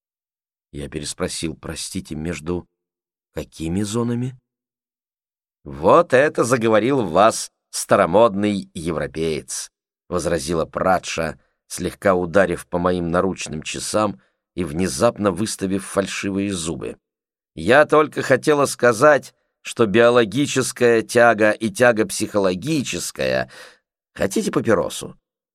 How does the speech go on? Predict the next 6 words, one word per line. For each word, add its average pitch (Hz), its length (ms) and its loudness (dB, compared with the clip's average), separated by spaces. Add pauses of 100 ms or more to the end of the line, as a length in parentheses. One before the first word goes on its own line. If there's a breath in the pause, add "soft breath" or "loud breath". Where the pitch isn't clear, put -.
(400 loud breath)
не 131 160 0
совсем 135 460 2
сливаются 180 1080 2
в 95 160 -2
вашей 135 420 0
Долли, 92 720 -2